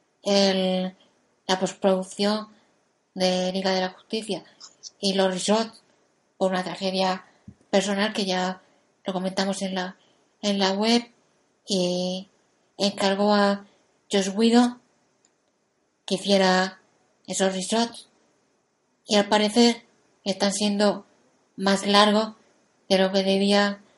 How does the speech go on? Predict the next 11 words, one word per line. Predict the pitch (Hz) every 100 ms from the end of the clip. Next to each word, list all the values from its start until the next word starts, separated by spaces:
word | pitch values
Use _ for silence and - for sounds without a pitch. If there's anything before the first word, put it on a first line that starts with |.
| _ _ _ -
ser, | - 220 233 214 214 - _ _ _ _ _
y | 202
al | 190
parecer | 226 202 - 208 214 - _ _ _ _ _ _ -
la | 202 190
ca-, | 190 160 -
película | 202 202 208 220 220 _ _ _ _ _ -
está | 202 - 202
cambiando | 196 196 220 214 233 - _ _
un | 214 208
poco. | 208 190